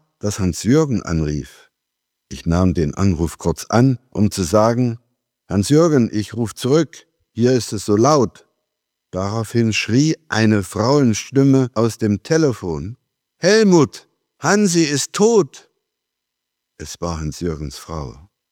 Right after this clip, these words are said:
die den mark- und beinerschütternden Satz ständig wiederholte. Ich konnte es nicht fassen.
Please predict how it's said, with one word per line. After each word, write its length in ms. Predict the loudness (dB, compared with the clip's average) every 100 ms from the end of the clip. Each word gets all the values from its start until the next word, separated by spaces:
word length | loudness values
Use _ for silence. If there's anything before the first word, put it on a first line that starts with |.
| _
die 120 | -10
den 200 | -4 0
mark- 340 | 2 2 0 0
und 340 | 0 -2 -2
beinerschütternden 1000 | 2 4 2 0 0 2 0 0 -4 -2
Satz 420 | 0 0 -2 -8
ständig 560 | -4 2 2 2 0 -4
wiederholte. 680 | -2 0 2 2 0 -8 -16 _ _ _ _ _ _
Ich 200 | -12 -4
konnte 320 | 0 2 2
es 140 | 0 -2
nicht 200 | -6 -2
fassen. 400 | -4 -2 -6